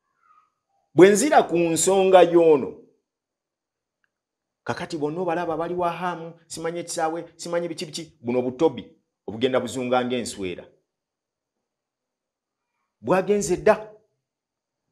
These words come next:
Ezo mulye, tetulina buzibu, but there is time for accountability. That time too will always come back. Accountability tesobola kugaana kulabika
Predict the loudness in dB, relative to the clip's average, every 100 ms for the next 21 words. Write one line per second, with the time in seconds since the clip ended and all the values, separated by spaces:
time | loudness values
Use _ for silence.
0 | _ _ _ _ -12 -12 -12 -14 -10 -10
1 | -10 -16 _ _ _ _ _ -20 -16 -10
2 | -8 -8 -8 -12 -14 -20 -20 _ _ _
3 | _ _ _ _ -14 -14 -18 -16 -14 -14
4 | -14 -20 -20 -20 -20 -20 -20 -20 -20 _
5 | _ _ _ _ _ _ _ _ _ _
6 | _ _ _ _ _ -8 -8 -4 -2 -2
7 | -4 -12 -10 -10 -12 -12 -14 -14 -16 -16
8 | -18 -18 -20 -20 _ _ _ _ _ _
9 | _ _ _ _ _ _ _ _ _ -20
10 | -8 -8 -4 -4 0 0 -2 -8 -6 -4
11 | -2 0 -2 -4 -6 -4 -4 -6 -10 -10
12 | -12 -4 -4 -4 -8 -8 -8 -12